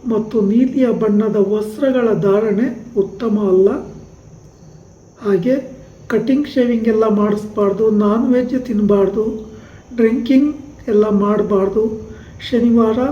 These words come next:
ಸಂಜೆ ಟೈಮು ಪ್ರಯಾಣ ಮಾಡಬೇಕಾದ್ರೆ ತುಂಬ ಹೆಚ್ಚಿನ ಜಾಗರೂಕತೆಯನ್ನು ವಹಿಸ್ತಕ್ಕಂಥದ್ದು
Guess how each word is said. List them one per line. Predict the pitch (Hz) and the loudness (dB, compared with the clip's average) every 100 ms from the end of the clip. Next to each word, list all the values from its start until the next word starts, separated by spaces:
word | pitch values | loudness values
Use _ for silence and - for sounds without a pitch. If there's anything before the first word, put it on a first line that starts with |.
| - - - | -6 -10 -2
ಸಂಜೆ | 202 226 269 262 | 0 2 4 2
ಟೈಮು | 247 226 214 214 214 | 4 0 2 0 -4
ಪ್ರಯಾಣ | 214 208 226 269 262 | 0 2 2 2 0
ಮಾಡಬೇಕಾದ್ರೆ | 214 196 196 - 196 190 254 269 - - - | 0 0 0 0 0 0 0 -2 -10 -18 -10
ತುಂಬ | - 233 214 226 233 262 - - | -6 -4 -2 -2 -2 -4 -12 -2
ಹೆಚ್ಚಿನ | 214 240 214 - 277 208 | 0 0 -2 -2 0 0
ಜಾಗರೂಕತೆಯನ್ನು | 170 196 214 - 262 240 233 208 196 | 0 -2 -2 -2 -4 -4 0 0 2
ವಹಿಸ್ತಕ್ಕಂಥದ್ದು | 190 196 - 202 190 170 185 165 311 | 2 2 0 -6 -6 -6 -4 0 0